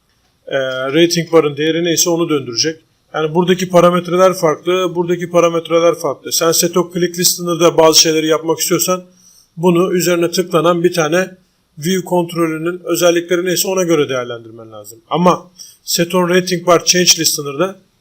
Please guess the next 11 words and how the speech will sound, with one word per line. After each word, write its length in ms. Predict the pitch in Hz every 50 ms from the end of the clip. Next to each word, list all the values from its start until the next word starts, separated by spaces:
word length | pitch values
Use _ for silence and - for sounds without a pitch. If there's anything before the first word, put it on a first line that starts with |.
| -
ne 60 | 165 170
olacak 280 | 175 165 160 160 139
arkadaşlar? 500 | 143 139 135 - 143 135 - 175 160 139
Bunun 200 | 147 160 175 170
kendine 380 | 170 - 165 156 156 160 160 165
ait 220 | 156 156 170 165
özellikleri 580 | 160 160 - 151 151 143 143 - - 147 147 147
var. 160 | 135 117 107 123
Rating 400 | 143 151 - - 160 135 - -
bar 140 | 151 143 135
var, 420 | 135 139 139 139 - - - _